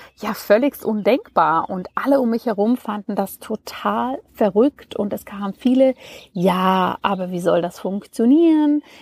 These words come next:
Wie, wie genau hast du dir das vorgestellt? Kann man das machen?“ Und so weiter und so fort. Und das Schöne ist, das mache ich vielleicht als, ähm,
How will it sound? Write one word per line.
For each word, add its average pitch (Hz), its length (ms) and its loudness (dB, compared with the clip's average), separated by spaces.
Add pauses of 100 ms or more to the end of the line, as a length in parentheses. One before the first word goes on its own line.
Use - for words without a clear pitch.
Wie, 185 460 0
wie 185 180 -2
genau 262 640 2
hast 240 200 -6
du 220 60 -4
dir 202 140 -2
das 208 180 0
vorgestellt? 262 960 0
Kann 185 400 -4
man 190 160 -6
das 196 220 -4
machen?“ 214 520 -6 (160)
Und 202 200 -4
so 196 100 0
weiter 175 340 -4
und 202 160 -8
so 202 60 -10
fort. - 420 -2 (720)
Und 202 120 0
das 226 140 2
Schöne 359 300 2
ist, 190 520 0
das - 300 -2
mache 214 420 0
ich - 80 -4
vielleicht 202 440 0
als, 196 460 -2
ähm, 185 480 -4